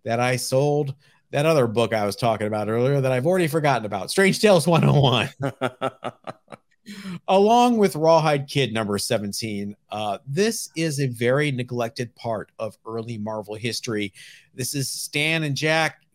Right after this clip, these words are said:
Speaker 1: finding their sea legs as a partnership, working things out, uh, learning everything that they're gonna be able to apply to the Fantastic Four.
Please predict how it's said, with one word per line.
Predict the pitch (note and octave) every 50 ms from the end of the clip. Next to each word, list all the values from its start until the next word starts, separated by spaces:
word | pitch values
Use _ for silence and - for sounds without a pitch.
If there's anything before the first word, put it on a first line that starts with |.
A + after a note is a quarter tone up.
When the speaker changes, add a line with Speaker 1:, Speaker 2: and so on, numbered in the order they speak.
| _ _ _ _
Speaker 1:
finding | - - - C#3+ D3 D#3+ D#3+ D#3+ D#3
their | D3+ D3+ C#3+
sea | C#3 - F3 E3 D#3+
legs | D3+ D3+ D3 D3+ D#3 D3+ D3 C#3+ C3 - -
as | - C3 C3+ C#3 C#3 C3+ C3+ C3 A#2+ B2 -
a | - B2+
partnership, | - - - C#3 C#3+ C3 C#3 C#3+ C#3 C#3 - - D#3 D3+ D3 C#3 C#3 - _ _ _ _ _ C3
working | C3+ C#3 C#3+ C#3 D#3+ D3+
things | C3+ C#3 D3+ D3+ D3 C#3 C3 C#3
out, | C3+ C#3 C#3+ D3 C#3+ C#3+ C#3 - - _ _ - - _ _ _ _ _
uh, | - - A#2+ A#2+ A#2 A#2+ A#2+ A#2 G#2+ -
learning | - B2+ C#3+ D#3 D#3+ D#3+ D#3+ D#3+ D#3 D3+
everything | D3+ D3+ D#3+ D3 - E3 D#3+ D3
that | C#3 C3+
they're | - C3+
gonna | C3+ C#3+ C#3
be | C3 C#3+ C#3+
able | C#3+ C3+ C#3 C3+
to | - D3 C3+
apply | A#2+ B2 - - B2+ C3 C3+ C3+ C3+ C#3
to | C3+ C3
the | A2+ A#2
Fantastic | - - C3 C3 B2 B2 - C#3 B2 B2 B2 - A#2+ _
Four. | - D3 C#3 C3 B2+ B2+ B2+ B2+